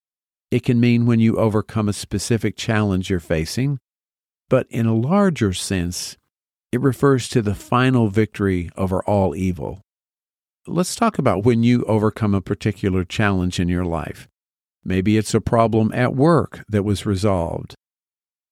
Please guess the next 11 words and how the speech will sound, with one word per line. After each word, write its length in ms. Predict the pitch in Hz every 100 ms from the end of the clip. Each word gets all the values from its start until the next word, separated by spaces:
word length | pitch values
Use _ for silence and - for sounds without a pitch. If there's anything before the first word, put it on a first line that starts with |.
| -
Maybe 320 | 95 98 113
it's 200 | 110 -
an 160 | - 127
addiction 480 | 143 151 208 - 120
of 160 | 107
some 300 | 98 113 92
sort 380 | 98 - 87 87
you 100 | 101
found 340 | 98 117 117 113
freedom 380 | 151 170 135
from, 580 | 98 - 85 78 - 98